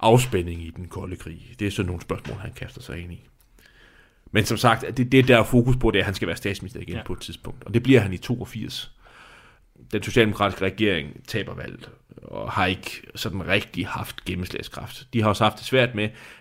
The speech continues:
Speaker 1: at det økonomiske tilbageslag slår ind i høj grad, da det er dem, der har, øh, da dem, der har, øh,
Speaker 2: Jamen, det
Speaker 1: har ansvaret.
Speaker 2: Ja, jamen, det er præcis. Det, det, det, det er jo altid skidt,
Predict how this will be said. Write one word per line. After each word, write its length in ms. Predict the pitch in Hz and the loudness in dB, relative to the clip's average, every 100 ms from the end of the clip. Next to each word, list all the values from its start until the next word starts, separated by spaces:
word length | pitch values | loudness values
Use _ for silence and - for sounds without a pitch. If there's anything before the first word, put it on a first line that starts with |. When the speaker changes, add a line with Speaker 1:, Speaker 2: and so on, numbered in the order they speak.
| _ 104 | _ -6
Speaker 1:
at 140 | - | 2
det 60 | 123 | 4
økonomiske 520 | 123 127 113 - 95 | 8 8 6 0 -6
tilbageslag 640 | 92 104 107 110 98 82 | 0 2 2 0 0 0
slår 500 | - - - 101 107 | -4 -8 0 2 6
ind 160 | 117 120 123 - | 6 4 -2 -10
i 100 | 101 | -6
høj 180 | 101 90 | -4 -4
grad, 180 | 76 82 | -4 -6
da 40 | 92 | -8
det 160 | 95 | -8
er 40 | 95 | -6
dem, 80 | 87 | -6
der 100 | 90 | -6
har, 380 | 90 - - 85 | -6 -8 -12 -16
øh, 320 | - 50 - - | -16 -14 -16 -10
da 60 | 98 | -8
dem, 200 | 92 87 | -6 -6
der 80 | 113 | -4
har, 360 | 95 98 - - - | -4 -6 -8 -20 -18
øh, 720 | 87 - 135 - 127 - 131 | -14 -12 -12 -12 -14 -14 -6
Speaker 2:
Jamen, 220 | 135 139 123 | -2 2 6
det 80 | |
Speaker 1:
har 140 | 120 117 | 6 6
ansvaret. 520 | 131 113 87 73 71 - - _ - | 6 2 0 -2 -10 -12 -20 _ -10
Speaker 2:
Ja, 300 | 143 143 135 | 0 2 2
jamen, 220 | 131 139 | 2 2
det 60 | 131 | 2
er 40 | |
præcis. 220 | 120 123 127 | 2 0 -2
Det, 280 | 135 123 | -2 -2
det, 140 | 131 120 | -2 -2
det, 100 | 120 | -2
det 120 | - | 0
er 40 | |
jo 40 | 127 | 0
altid 300 | 123 110 123 | 0 0 -4
skidt, 360 | - 139 123 | -2 -2 -2